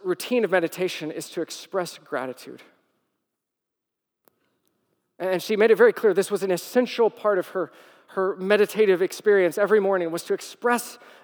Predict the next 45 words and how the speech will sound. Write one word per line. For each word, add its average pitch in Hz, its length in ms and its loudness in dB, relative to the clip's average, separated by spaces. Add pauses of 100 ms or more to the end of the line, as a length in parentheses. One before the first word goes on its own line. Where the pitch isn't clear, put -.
gratitude, 202 520 0
to 170 120 -10
feel 247 560 0 (280)
grateful. 202 600 0
And 190 140 0
when 202 260 -2 (220)
the 214 100 2
interviewer 214 400 2
said, 196 240 2
"To 190 120 -10
whom?" 254 280 0
she - 160 -6
said, 220 180 -2
"Oh, 180 60 -2
I, 208 300 0
I 170 40 0
don't 220 140 -2
know." 165 220 -6 (2000)
She 220 140 6
said, 220 240 0
"Not 233 260 4
God, 139 440 2 (1700)
but 220 240 2
the 220 280 2
universe 220 520 4
maybe." 214 400 -2 (240)
And 180 80 -14
she 220 80 -8
said, 233 160 2
"I 254 80 6
don't 254 100 6
really 233 160 8
know. 208 140 6
It 220 60 4
doesn't 214 220 0
matter. 175 360 -2 (1500)
I 170 40 -4
just 202 200 -2
know 226 100 8
that 214 100 6
I 202 100 6
have 220 240 0
to 208 100 -6
feel 226 200 4
grateful." 185 480 0